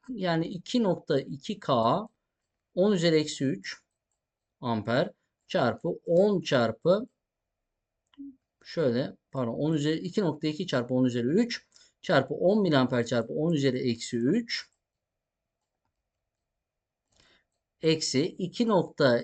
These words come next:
iki K çarpı I D akımı eşittir V D gerilimi artı iki K iki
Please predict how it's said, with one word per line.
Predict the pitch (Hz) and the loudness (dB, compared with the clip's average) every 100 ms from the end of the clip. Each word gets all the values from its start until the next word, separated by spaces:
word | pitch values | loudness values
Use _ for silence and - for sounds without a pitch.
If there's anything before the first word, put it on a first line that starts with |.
| - | -4
iki | 160 - - | -12 -8 -2
K | 151 120 147 214 _ _ _ _ _ _ _ _ _ _ _ _ _ _ _ _ _ _ _ | 2 4 2 -2 _ _ _ _ _ _ _ _ _ _ _ _ _ _ _ _ _ _ _
çarpı | - 139 120 170 170 | -2 0 0 -2 -2
I | 165 175 170 | 2 4 6
D | 175 | 6
akımı | 131 - 117 107 123 190 233 - _ _ _ _ - | 6 2 -2 0 0 -2 -4 -12 _ _ _ _ -4
eşittir | 175 165 139 - 123 127 190 214 - _ _ _ _ - | -4 -2 -6 -2 2 4 4 0 -10 _ _ _ _ -12
V | 123 127 170 180 165 | -4 4 6 6 4
D | 175 170 | 4 2
gerilimi | 135 135 120 110 104 110 139 196 220 _ _ _ _ - | 2 2 2 0 0 2 2 0 -4 _ _ _ _ -6
artı | 123 117 104 - 165 190 202 - | 0 0 0 -4 -2 -2 -4 -8
iki | 170 165 - 160 147 - _ | -10 -8 -4 -2 -2 -8 _
K | - 113 127 180 185 - - | -2 0 0 -2 -6 -12 -10
iki | 147 - 131 147 190 | -8 -6 -2 -2 -2